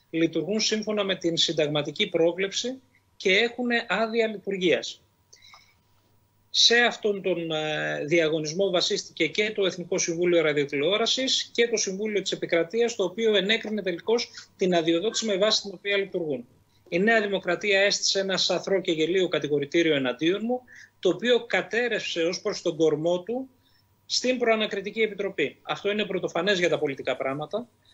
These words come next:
δηλαδή οι ίδιοι οι κατήγοροι να αποσύρουν το κατηγορητήριο ήδη από το στάδιο της προανάκρισης.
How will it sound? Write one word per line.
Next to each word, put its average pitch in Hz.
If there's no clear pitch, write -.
δηλαδή 160
οι 202
ίδιοι 190
οι 170
κατήγοροι 175
να 175
αποσύρουν 202
το 170
κατηγορητήριο 156
ήδη 233
από 202
το 180
στάδιο 220
της 180
προανάκρισης. 185